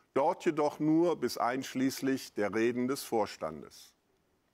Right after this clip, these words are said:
Die für die Live-Übertragung notwendigen technischen Vorkehrungen haben wir zusammen mit den von uns beauftragten externen Dienstleistern sorgfältig geprüft.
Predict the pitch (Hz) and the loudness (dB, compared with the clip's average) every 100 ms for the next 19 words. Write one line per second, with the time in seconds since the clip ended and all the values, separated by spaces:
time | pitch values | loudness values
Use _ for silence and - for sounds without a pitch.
0 | _ _ _ _ - - _ _ _ _ | _ _ _ _ -16 -16 _ _ _ _
1 | _ _ _ - 151 185 165 156 185 254 | _ _ _ -2 0 2 2 2 2 0
2 | 226 180 - 151 156 131 131 151 214 285 | 0 0 0 0 0 2 4 4 4 2
3 | 170 139 131 120 120 165 170 143 123 123 | 0 0 2 0 -2 -2 -4 -6 -6 -6
4 | - 160 190 - 214 185 175 165 147 143 | 0 0 0 0 0 2 2 2 2 0
5 | 143 139 143 139 143 _ _ _ _ _ | 0 2 2 2 -4 _ _ _ _ _
6 | - 120 143 175 185 156 135 139 139 135 | -4 0 0 2 2 2 2 0 -2 -2
7 | 123 107 147 190 175 - 117 127 175 - | -2 0 0 0 -2 -2 0 2 0 -2
8 | - 131 131 - 123 - 185 - - 135 | -2 0 -2 -4 -4 -4 -4 -4 -4 -2
9 | 131 117 113 170 185 - 147 135 139 135 | -2 -2 0 0 -2 0 0 0 -2 -4
10 | 123 107 127 139 - 139 123 120 123 120 | -4 0 0 -2 -4 -4 -4 -4 -8 -10
11 | - 107 87 - - | -4 -2 -2 -6 -20